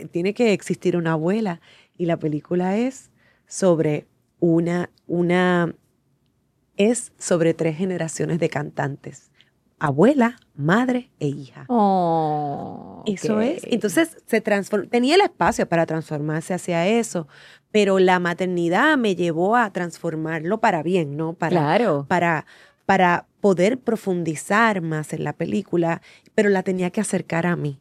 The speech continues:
Speaker 1: en este,
Speaker 2: Ya.
Speaker 1: ya con la, con la niña. Entonces, en este caso, en La Píldora, yo la escribo también justo antes de parir, pero ahora, eh, de todas maneras, hay un personaje que es una madre que está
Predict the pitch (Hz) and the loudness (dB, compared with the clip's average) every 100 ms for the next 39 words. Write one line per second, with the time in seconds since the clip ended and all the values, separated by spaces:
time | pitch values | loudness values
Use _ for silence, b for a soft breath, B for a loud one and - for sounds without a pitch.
0 | _ 160 156 156 151 131 139 175 185 170 | _ -6 -4 -2 -2 -2 -2 -2 0 0
1 | 170 180 165 - 160 156 156 160 160 156 | 0 0 0 -2 -6 -4 -2 -2 -4 -4
2 | 190 285 - _ 190 175 175 185 - 247 | 0 -2 -2 _ -4 -2 -2 -2 0 0
3 | 247 277 262 - 202 190 196 254 233 202 | 2 0 0 0 0 0 0 -2 0 2
4 | 180 165 185 214 226 214 196 196 214 - | 2 0 -2 0 0 0 0 0 0 -4
5 | 143 180 - 185 - 226 233 247 269 240 | -4 -4 0 -2 -2 -4 -2 -2 -2 -4
6 | - B B B B B _ - 208 185 | -6 B B B B B _ 2 4 6
7 | 175 226 294 254 202 - 226 190 - _ | 6 6 6 4 2 2 0 0 -2 _
8 | _ 202 202 208 247 262 214 202 214 185 | _ -2 2 4 4 4 2 4 2 2
9 | 170 180 185 185 175 214 220 208 202 - | 0 0 0 -4 -2 0 0 0 -4 -4
10 | 170 196 196 190 196 202 190 - 156 - | -4 -6 -8 -6 -4 -4 -4 -6 -6 -2
11 | 170 | -2